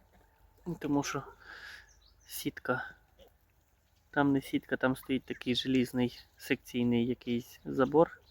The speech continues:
решітчастий такий. І він, ну, метр, напевно, висотою, можливо, там півтора максимум. І потрібно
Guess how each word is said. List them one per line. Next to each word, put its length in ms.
решітчастий 800
такий. 360
І 100
він, 120
ну, 460
метр, 360
напевно, 500
висотою, 540
можливо, 420
там 220
півтора 420
максимум. 640
І 80
потрібно 600